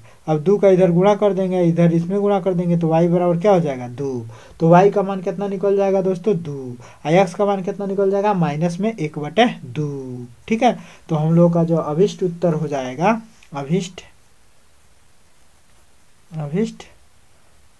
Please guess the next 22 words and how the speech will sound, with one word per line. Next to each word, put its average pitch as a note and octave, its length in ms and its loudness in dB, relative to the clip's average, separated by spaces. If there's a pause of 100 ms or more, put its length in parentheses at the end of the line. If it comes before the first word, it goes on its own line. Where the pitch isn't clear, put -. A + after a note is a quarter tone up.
(160)
अ, C#3+ 260 -8 (120)
उत्तर, D#3+ 600 -4 (460)
अभिष्ट E3 380 -6
उत्तर D3 400 -12
होगा C3 220 -12
हम B2+ 200 -10
लोग B2 140 -10
का G3 280 -2 (380)
क्या, D#3 340 2 (320)
अ, D#3 40 -12
अ, C3+ 840 -12 (460)
एक्स D#3+ 520 -4
बराबर C3 640 -6 (560)
माइनस C#3 520 -10
में D#3+ 240 -6
एक C#3 240 -14
बटे B2+ 300 -14
दो E3 320 -4 (440)
और B2 60 -10
वाई B2+ 340 -8
बराबर C3+ 480 -10
कितना, D#3+ 680 -8